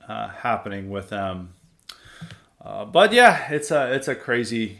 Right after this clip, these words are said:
it's a crazy, uh, dynamic going on. It's the first time I've ever seen something like that. I mean, you could say, "Well, they're legally obligated to not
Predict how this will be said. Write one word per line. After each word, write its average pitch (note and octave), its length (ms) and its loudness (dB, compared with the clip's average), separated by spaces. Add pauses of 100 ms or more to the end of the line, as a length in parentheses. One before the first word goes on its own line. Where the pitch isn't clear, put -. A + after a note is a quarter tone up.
(120)
it's A#2 160 -12
a A2 80 -6
crazy, G#2 1040 -6 (100)
uh, G#2 260 -10
dynamic G#2 600 -8
going G2 260 -10
on. G2 120 -6
It's G2+ 100 -8
the F3 80 -6
first F3+ 220 2
time C#3+ 140 2
I've B2 80 0
ever A#2 180 -2
seen G#2+ 220 -8
something F#2+ 320 -10
like F#2 180 -12
that. G2+ 180 -2
I - 20 -4
mean, E3 260 -8 (360)
you F#3+ 100 -6
could F3+ 100 -4
say, F3 180 -2
"Well, F3+ 480 2
they're E3 140 -2
legally D3 500 -2
obligated A2+ 680 -2
to F#2+ 120 -14
not A2 560 -4